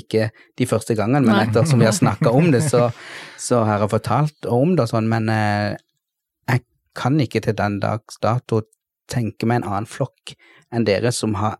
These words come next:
Speaker 1: er så harmonisk til
Speaker 2: Mm.
Speaker 1: bassenget å være. Og det har jeg sagt før, og, og det mener jeg, at, eh, det gemyttet og den væremåten deres bassenget har,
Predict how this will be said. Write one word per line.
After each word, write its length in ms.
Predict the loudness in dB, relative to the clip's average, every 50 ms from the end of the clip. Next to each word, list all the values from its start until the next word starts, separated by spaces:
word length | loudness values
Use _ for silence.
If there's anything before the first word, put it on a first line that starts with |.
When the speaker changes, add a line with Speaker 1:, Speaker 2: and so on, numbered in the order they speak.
| _ -6
Speaker 1:
er 60 | -4
så 120 | -4 -4 -2
harmonisk 540 | -2 0 2 2 2 2 2 0 -4 -8 -6
til 240 | -2 0 0 2 2
Speaker 2:
Mm. 20 | 2
Speaker 1:
bassenget 420 | 0 0 0 0 0 2 2 2 2
å 20 |
være. 320 | 2 0 2 2 2 0 0 -2 _ -20 -20 -20 -20 -20 -20 _ _ _
Og 760 | 0 2 2 4 4 4 2 2 2 2 2 2 0 0 0 0
det 100 | 2 2
har 80 | 2
jeg 40 | 2
sagt 220 | 0 -4 -6 -6 -6
før, 300 | -2 -2 0 0 0 0
og, 360 | 0 0 2 2 2 2 0
og 80 | 0 0
det 120 | 0 0
mener 280 | 0 -2 -2 -2 -2 -2
jeg, 200 | -2 -2 -2 -2
at, 220 | -4 -6 -4 -4
eh, 240 | -4 -2 -2 -2 -4 -6 -12 -20 -20 -20 -20 -20 _ _ _ _ _ _ _ _ _ _
det 140 | 2 2 4
gemyttet 640 | 4 2 4 2 2 0 -2 -8 _ _ 0 0 2
og 160 | 2 0 0
den 180 | 0 0 0 0
væremåten 640 | 0 2 2 2 2 2 2 2 0 0 -2 -2 -2
deres 360 | 0 -2 0 0 -2 -2 0
bassenget 500 | 0 0 2 2 2 2 2 2 0 0
har, 280 | 0 0 0 0 0